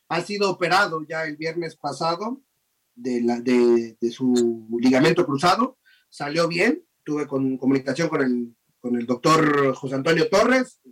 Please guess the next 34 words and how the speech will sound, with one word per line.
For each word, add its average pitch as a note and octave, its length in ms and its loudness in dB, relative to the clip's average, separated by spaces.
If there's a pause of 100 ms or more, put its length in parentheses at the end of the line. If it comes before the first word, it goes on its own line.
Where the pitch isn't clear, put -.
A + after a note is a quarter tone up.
(460)
Todo E3 300 -6
bien. G#3+ 480 0
Habrá C3+ 320 -8
que E3 120 -6
empezar D3 440 -8
con, C#3 240 -6
con, C3 240 -6
con C#3 160 0
esta D#3 440 0 (280)
rehabilitación. F#3 760 0 (300)
Y F3 100 -8
mira, F#4 380 -2 (160)
el G#3 220 -2
caso D4+ 300 -4
de C#4 60 -2
Román C#4 320 -4
Íñiguez F#4 520 -4 (200)
y G3+ 140 -20
Kevin C#4 360 -2
Fernando B3 360 -4
Sandoval, B3 480 -2 (280)
los G3 340 -2
dos - 360 -2
elementos A#3 840 -2
más A3 320 0
jóvenes C#4 680 0
de F3 160 -2
toda A3 280 -4
la F#3 120 -2
Liga G3+ 340 0
de F3+ 80 2
Expansión, A#3+ 600 0 (580)
que C#3 100 -8
debutaron, D#3 640 2